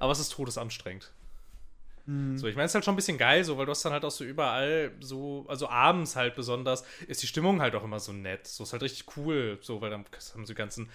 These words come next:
Speaker 1: die ganzen Bars haben dann offen irgendwie so, dann erwacht so ein bisschen so das Leben so richtig, aber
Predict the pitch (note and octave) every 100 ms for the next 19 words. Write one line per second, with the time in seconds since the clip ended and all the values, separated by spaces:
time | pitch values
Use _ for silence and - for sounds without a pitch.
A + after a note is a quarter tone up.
0 | - - - A2 - A2+ A#2 D3 - C#3+
1 | C3 B2+ - - C#3 B2+ B2+ A#2+ B2 A#2
2 | B2+ B2 B2 A#2 A2+ C#3 - C#3 C3 -
3 | C3+ A#2 A#2 A#2 C3 F3 E3 D3+ D#3+ -
4 | D#3+ - C3 B2+